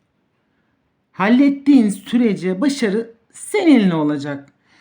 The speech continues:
Zaten mumlardan biri biraz öne doğru eğilmiş. Bu hayatında biriyle olan dengesiz bir iletişimi de ifade ediyor.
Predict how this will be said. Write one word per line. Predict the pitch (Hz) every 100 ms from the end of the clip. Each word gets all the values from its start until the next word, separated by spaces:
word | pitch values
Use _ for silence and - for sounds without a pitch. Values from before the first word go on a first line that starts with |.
| _
Zaten | - 285 302 254
mumlardan | 240 240 240 240 240 226
biri | 226 185 -
biraz | 320 240 -
öne | 180 185 170
doğru | 165 165
eğilmiş. | - 170 160 165 - -
Bu | 240
hayatında | 277 277 277 277 294 269 240 190 151
biriyle | 196 208 247 240 190
olan | 165 156 156 165 156
dengesiz | 208 233 240 254 - 320 196
bir | 196
iletişimi | 196 190 185 - 220 196
de | 170
ifade | 160 - 143 139 143
ediyor. | 139 143 143